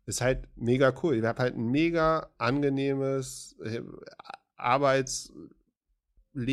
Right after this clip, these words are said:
aktuell, kann meine Zeit frei, äh, frei verfügen, hab einen Impact, gibt Leuten irgendwie Inspiration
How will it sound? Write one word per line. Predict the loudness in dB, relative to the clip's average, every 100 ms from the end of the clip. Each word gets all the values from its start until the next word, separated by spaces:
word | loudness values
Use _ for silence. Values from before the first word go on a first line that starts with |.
| 0 -2
aktuell, | -2 -4 -4 -2 0 0 -4 -4
kann | -4
meine | 0 0 -2
Zeit | -2 -2 -2
frei, | -4 0 2 2 -2 -8 -18 _ _ -16
äh, | -16 -16
frei | -2 0 0
verfügen, | -2 -2 -4 -2 -4 -6 -10 _ _ -2
hab | -2
einen | -2
Impact, | -4 -4 0 0 0 _ _ _ _ _
gibt | -2 0
Leuten | 2 2 2 -2
irgendwie | -2 -2 -6
Inspiration | -6 -6 -4 -4 0 2 2